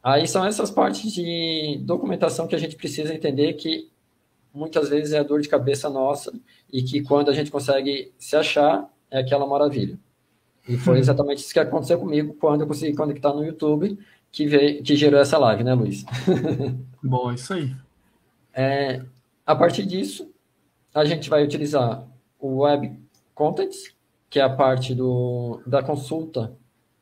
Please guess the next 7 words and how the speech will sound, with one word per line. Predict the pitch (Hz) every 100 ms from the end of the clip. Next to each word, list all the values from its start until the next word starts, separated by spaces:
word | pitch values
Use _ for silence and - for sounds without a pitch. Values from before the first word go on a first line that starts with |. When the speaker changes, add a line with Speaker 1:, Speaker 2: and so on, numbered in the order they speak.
| _
Speaker 1:
web | 127 131 131 123 113 - -
dentro | 120 147 147
do |
Power | 127 135 135
B | 131
I, | 131 156 - - _ _ _
informando | 147 151 175 170 160 156 139 120 95